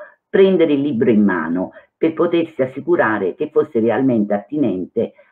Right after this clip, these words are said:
ai temi in oggetto della ricerca. Una volta individuati i volumi,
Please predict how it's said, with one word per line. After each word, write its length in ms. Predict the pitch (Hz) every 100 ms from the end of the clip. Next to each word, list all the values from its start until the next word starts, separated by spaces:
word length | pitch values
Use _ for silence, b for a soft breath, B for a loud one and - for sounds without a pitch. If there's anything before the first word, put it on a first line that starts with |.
| b
ai 220 | 147 139
temi 600 | 131 110 92 131 131 -
in 120 | 147
oggetto 420 | 139 107 95 -
della 260 | 90 90 78
ricerca. 760 | 85 - - - _ 87 78 - _ _ _ _ _ _
Una 200 | - 180
volta 240 | 185 233 226
individuati 560 | 165 143 127 147 151
i 60 | 143
volumi, 600 | 113 107 85 87 131 -